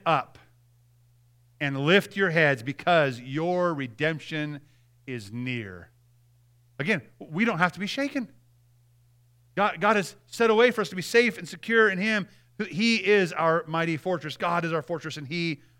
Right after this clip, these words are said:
is with us. So for those who conquer, right, who's, th-, those whose faith is firmly planted in the one who is faithful and true, though everything around us may topple, we will not be toppled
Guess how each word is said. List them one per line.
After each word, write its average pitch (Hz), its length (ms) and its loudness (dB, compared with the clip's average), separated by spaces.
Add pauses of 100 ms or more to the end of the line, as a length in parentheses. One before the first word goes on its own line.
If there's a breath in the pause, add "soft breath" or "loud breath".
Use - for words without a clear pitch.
(260 soft breath)
is 131 160 -8
with 135 240 -6
us. - 420 -8 (520)
So 160 80 -4
for 147 120 -10
those 175 320 2
who 156 80 -8
conquer, 180 560 -2 (760)
right, 147 180 -2 (240 soft breath)
who's, 180 200 -2 (280 soft breath)
th-, 175 160 -2
those 190 220 2
whose 175 140 -4
faith 180 340 0
is 156 120 -4
firmly 190 420 -2
planted 175 380 -2
in 165 80 -2
the 151 60 -4
one 160 320 -2
who 151 160 -4
is 131 140 -8 (400 soft breath)
faithful 180 480 2
and 151 240 -4
true, 180 460 -2 (760)
though 165 240 0
everything 208 560 2
around 180 460 2
us 143 200 -2
may 151 160 -2
topple, 165 600 -2 (1600)
we 147 120 -4
will 147 160 -4
not 143 340 0
be 143 80 -4
toppled 110 480 -6